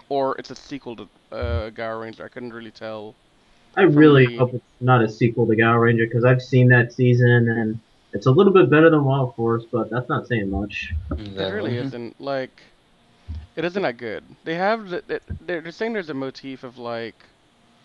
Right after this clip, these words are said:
Speaker 1: um, you know, animal Zords again, which I'm okay with. That's not a big deal.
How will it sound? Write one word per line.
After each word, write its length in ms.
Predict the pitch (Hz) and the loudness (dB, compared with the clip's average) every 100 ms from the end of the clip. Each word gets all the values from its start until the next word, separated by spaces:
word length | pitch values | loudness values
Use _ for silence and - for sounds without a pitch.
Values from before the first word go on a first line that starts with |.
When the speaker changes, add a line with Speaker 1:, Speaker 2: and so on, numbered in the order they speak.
| _ _ _ _ - | _ _ _ _ -6
Speaker 1:
um, 640 | 131 127 120 113 110 110 _ _ _ _ _ - _ - | -4 -2 -4 -8 -14 -18 _ _ _ _ _ -20 _ -14
you 80 | 139 | -10
know, 240 | 120 - _ | -10 -10 _
animal 500 | 135 131 131 123 120 | -10 -8 -6 -8 -10
Zords 480 | 113 117 117 117 117 | -14 -14 -12 -12 -16
again, 300 | 113 117 120 | -14 -12 -12
which 240 | 120 117 _ _ _ _ _ - - - | -14 -16 _ _ _ _ _ -18 -14 -8
I'm 200 | 131 131 | -6 -6
okay 380 | 127 127 120 | -8 -10 -10
with. 280 | 120 117 117 | -10 -10 -12
That's 280 | 127 120 _ | -12 -14 _
not 200 | 123 113 | -12 -12
a 20 | |
big 140 | 110 110 _ | -14 -20 _
deal. 480 | 135 127 104 131 | -16 -16 -16 -18